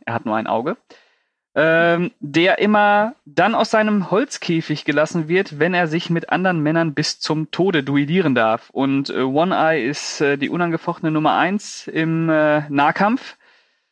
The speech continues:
Ähm, der macht alles fertig. Und, ähm, eines Tages, ähm,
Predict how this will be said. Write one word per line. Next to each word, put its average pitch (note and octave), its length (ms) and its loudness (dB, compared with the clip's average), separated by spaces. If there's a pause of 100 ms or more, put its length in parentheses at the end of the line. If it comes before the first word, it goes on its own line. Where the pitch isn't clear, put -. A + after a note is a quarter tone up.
(220)
Ähm, D3 500 2
der D#3 100 -2
macht D#3+ 140 0
alles D#3+ 240 0
fertig. G#3 400 -2 (560)
Und, G3+ 800 0
ähm, F#3+ 540 0 (460)
eines F#3+ 320 0
Tages, A3+ 760 -2
ähm, G#3+ 400 0